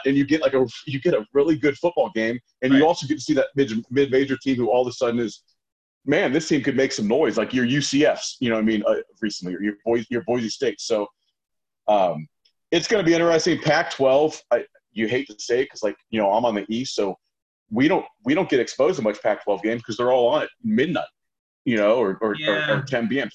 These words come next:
Speaker 1: So no one really watches them, which is a shame
Speaker 2: Right.
Speaker 1: because it's such good programs out there.
Speaker 2: They're the worst run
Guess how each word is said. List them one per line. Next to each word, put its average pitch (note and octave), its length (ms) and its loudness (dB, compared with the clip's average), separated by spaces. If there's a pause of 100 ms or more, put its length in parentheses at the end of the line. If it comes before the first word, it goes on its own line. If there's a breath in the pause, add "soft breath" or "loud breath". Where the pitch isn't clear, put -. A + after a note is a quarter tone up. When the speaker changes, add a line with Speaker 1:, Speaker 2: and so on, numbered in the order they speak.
Speaker 1:
So - 140 -4
no C#3+ 140 2
one F3+ 140 0
really E3+ 120 2
watches D#3 380 0
them, - 140 -8
which G3 160 -6
is D#3 80 0
a D#3 40 0
shame G3 220 2
Speaker 2:
Right. G3 100 0
Speaker 1:
because C#3+ 260 -4 (400)
it's C#3 200 -2
such F3+ 180 0
good D#3 160 0
programs A2 480 0
out - 180 -4
there. - 120 -20 (760)
Speaker 2:
They're F3 340 -2
the F3 120 0
worst C3+ 480 -2
run G#2+ 600 -4